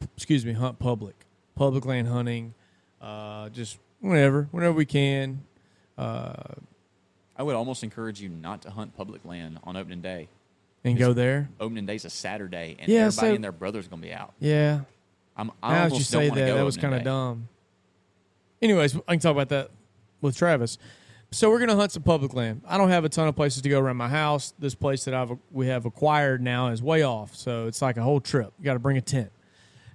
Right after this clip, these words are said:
Speaker 1: And, uh, so I said that to Jordan. My leaky waiter for the twice now of the eleven episodes is Jordan-based. Uh, Jordan just ragged me.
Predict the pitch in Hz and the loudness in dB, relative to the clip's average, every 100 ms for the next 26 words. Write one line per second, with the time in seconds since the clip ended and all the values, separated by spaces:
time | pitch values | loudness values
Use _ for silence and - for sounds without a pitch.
0 | - 131 131 127 127 123 123 117 120 120 | -4 -2 0 0 0 0 -2 -4 -8 -12
1 | 123 _ _ _ - - 147 165 165 160 | -16 _ _ _ -6 0 2 2 2 2
2 | 139 123 143 175 147 110 113 - _ _ | 0 2 4 4 4 -2 -6 -12 _ _
3 | _ 123 131 151 156 180 160 160 147 123 | _ 0 4 4 4 4 6 6 4 2
4 | 123 - 139 123 120 - 165 165 - 143 | -2 -4 -2 0 -2 2 4 4 2 0
5 | 127 123 127 131 135 135 131 135 156 127 | 2 2 2 2 2 2 0 0 -2 0
6 | 120 113 123 120 127 113 151 143 120 110 | 0 0 -2 -4 -2 6 8 8 4 2
7 | 131 113 104 - - _ _ _ _ - | 2 0 -4 -10 -18 _ _ _ _ 0
8 | 135 117 143 170 135 98 113 131 139 104 | 0 4 4 4 2 -2 -4 -2 -2 -4
9 | 123 120 | -6 -12